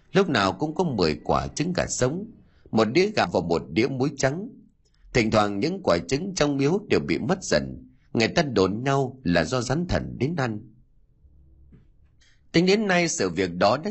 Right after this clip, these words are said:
trải qua hơn hai mươi năm. Gia đình của ông Hào đã rời làng đi nơi khác sinh sống,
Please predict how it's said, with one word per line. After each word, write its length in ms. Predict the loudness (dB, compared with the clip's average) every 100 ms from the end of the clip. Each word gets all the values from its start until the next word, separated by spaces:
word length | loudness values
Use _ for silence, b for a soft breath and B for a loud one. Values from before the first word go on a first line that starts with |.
| -2
trải 260 | 0 0 0
qua 160 | 0 0
hơn 300 | 0 -4 -2
hai 160 | -4
mươi 200 | -2 -2
năm. 400 | 0 0 -2 -6 b b b
Gia 140 | 2
đình 300 | 4 2 0
của 120 | 0
ông 220 | 2 0 0
Hào 220 | 0 2
đã 160 | 0
rời 260 | 0 0 0
làng 360 | 2 0 0 -2
đi 100 | 0
nơi 200 | 0 0
khác 200 | -2 -2
sinh 260 | -2 -2
sống, 360 | 0 0 -2